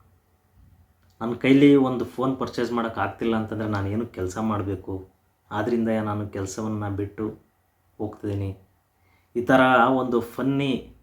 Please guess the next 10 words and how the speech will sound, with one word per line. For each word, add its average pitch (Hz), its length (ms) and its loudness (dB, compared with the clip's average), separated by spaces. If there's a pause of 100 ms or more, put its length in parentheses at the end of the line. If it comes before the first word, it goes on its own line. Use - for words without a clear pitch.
ಅಂದ್ರೆ 117 200 -2
ಹಾಸ್ಯಮಯ 127 640 2
ಅನ್ನಿಸ್ಬೋದು, 120 760 -2 (560)
ಆದ್ರೆ 120 300 2
ಆ 113 200 2
ಒಳಗಿನ 117 380 2
ಸತ್ಯ 127 480 2 (1120)
ಆ 113 120 -2
ವ್ಯಕ್ತಿಗೆ 117 340 2
ಗೊತ್ತಿರುತ್ತೆ. 104 760 -2